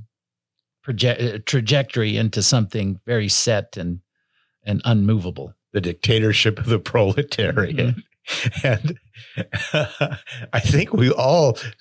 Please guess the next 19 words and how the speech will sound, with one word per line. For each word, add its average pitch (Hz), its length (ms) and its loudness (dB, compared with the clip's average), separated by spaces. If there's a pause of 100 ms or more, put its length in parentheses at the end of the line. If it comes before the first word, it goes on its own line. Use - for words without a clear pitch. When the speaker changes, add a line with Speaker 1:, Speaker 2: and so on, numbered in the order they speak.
(340)
Speaker 2:
feel, 127 680 0 (100)
we 117 160 -2
d-, 104 120 0
all 135 340 4
want 104 600 2
our 95 400 2 (680)
belief 104 320 4
systems 80 580 -2
to - 100 -10
be 80 460 -8 (100)
inevitable 82 720 -8 (600)
and 80 160 -20
to 90 80 -10
be 78 340 -14 (720)
verifiable, 85 1000 -2 (880)
because 113 300 -2
we 170 120 4
feel 196 380 2
them. 90 380 0